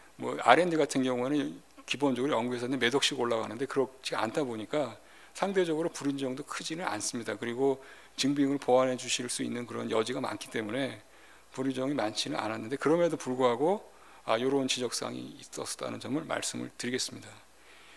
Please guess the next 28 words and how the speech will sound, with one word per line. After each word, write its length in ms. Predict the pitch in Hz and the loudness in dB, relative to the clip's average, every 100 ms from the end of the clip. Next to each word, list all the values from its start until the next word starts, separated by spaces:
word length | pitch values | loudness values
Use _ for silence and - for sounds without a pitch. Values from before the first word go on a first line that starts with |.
| - | -8
맨 340 | 127 160 208 175 | 6 8 8 6
밑에서 280 | - 185 | -2 0
제가 140 | 165 170 | 4 2
두 160 | - | 4
번째 240 | 143 170 - | 4 4 2
거 120 | 156 | 0
설명을 340 | 160 170 170 | 0 0 0
드릴게요. 460 | - 110 - 107 101 - - - - - - - - | -4 -6 -2 -2 -2 -10 -20 -20 -20 -20 -20 -20 -6
그 320 | 143 135 139 | 0 0 0
이나라도 640 | 135 190 208 196 185 180 180 | 0 6 6 8 4 2 4
가상계좌에서, 1000 | 131 131 160 156 147 143 131 175 180 175 - - - - - - | 4 6 4 2 2 2 4 4 4 2 -16 -20 -20 -20 -20 -8
어, 140 | 113 | -6
법인, 380 | 107 135 185 175 | 6 6 6 -2
그러니까 380 | 127 120 120 - - - - - - - - | -2 0 0 0 -10 -12 -12 -20 -20 -18 -14
사업자 520 | - 180 214 - 190 | -4 0 2 8 8
구자로 400 | 160 143 147 160 | 8 4 4 4
이체를 460 | 160 - 135 - 165 | 2 -2 0 2 4
할 60 | 147 | 2
수 140 | - | 2
있는데 520 | 143 113 147 123 113 - - - - - | 0 2 2 2 -2 -14 -20 -20 -20 -4
이거를 300 | 160 208 196 | 6 6 6
일-, 180 | 151 190 | 2 0
한꺼번에 520 | - 254 254 233 208 | 2 4 6 6 4
이체를 260 | 147 170 | 4 4
하면 80 | 165 | 4
절대로 340 | 185 - 175 175 | 2 0 0 2
안 140 | 107 | 2
됩니다. 440 | 117 107 104 101 | 0 -4 -6 -10